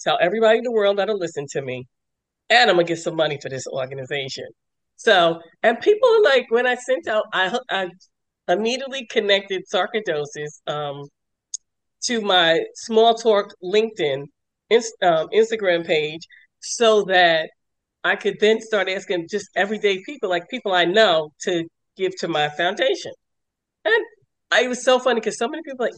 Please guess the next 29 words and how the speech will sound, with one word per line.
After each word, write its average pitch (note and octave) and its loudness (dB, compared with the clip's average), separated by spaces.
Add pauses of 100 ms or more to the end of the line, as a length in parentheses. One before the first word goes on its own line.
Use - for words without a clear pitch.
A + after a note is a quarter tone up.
"You A#3 -12
have C4 -8 (100)
sarcoidosis? G3+ -8 (320)
I F#4+ -2
didn't C5+ 4
realize A#4+ -2
you B4+ 2 (120)
had D#4+ 0
it." - -8 (340)
Twenty-seven B3 0
years, G3+ 2
but F#3+ 2
I F#3+ 4
never A3+ 0
said A#3 -6
anything G3 -6
because E3+ -10
when E3+ -6
you G#3+ -12
tell A#3 -4
people E3+ -16
you F3 -14
have E3 -4
something D#3 -8
that D3+ -14
they D#3+ -4
know D#3+ -6
nothing E3 -6
about, D3 -4